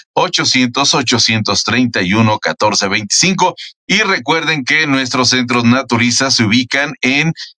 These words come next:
Sagredo, en la calle de Sagredo, número noventa y siete, local dos, Colonia San José Insurgentes.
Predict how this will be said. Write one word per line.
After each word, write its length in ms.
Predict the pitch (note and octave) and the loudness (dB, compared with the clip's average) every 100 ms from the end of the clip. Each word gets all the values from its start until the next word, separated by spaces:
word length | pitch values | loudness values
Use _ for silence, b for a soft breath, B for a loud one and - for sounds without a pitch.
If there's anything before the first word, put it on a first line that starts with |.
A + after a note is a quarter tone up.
| _ | _
Sagredo, 680 | - C3+ A#2+ C#3 C#3+ A#2 G#2 | -2 -2 0 0 0 2 2
en 120 | G2 | 2
la 180 | G2+ G2 | 0 0
calle 400 | - C#3+ C3+ C3 | 0 0 0 -2
de 160 | A#2 A#2+ | 0 0
Sagredo, 760 | A2+ G#2 A#2+ C3 D3 F#3 F#3 | -2 0 0 0 4 4 4
número 480 | B2+ B2 C3 C3+ B2 | 6 6 6 2 2
noventa 380 | A2+ C#3 C3 A2+ | 2 0 0 -2
y 80 | G2+ | 0
siete, 380 | A#2+ B2+ C3 | 0 0 0
local 420 | C#3 G2+ - A#2 G2+ | 0 0 0 -2 0
dos, 280 | B2+ E3+ | 0 0
Colonia 540 | - A2+ G#2+ A#2 A#2 A2 b _ - | 0 0 2 2 2 -4 b _ -4
San 200 | D#3 D#3+ | -2 0
José 380 | C3 A#2+ B2 B2 | 0 0 2 2
Insurgentes. 920 | A#2+ A2 B2+ A#2 F#3+ F#3+ E3+ C3 | 2 2 0 0 -2 -2 -2 0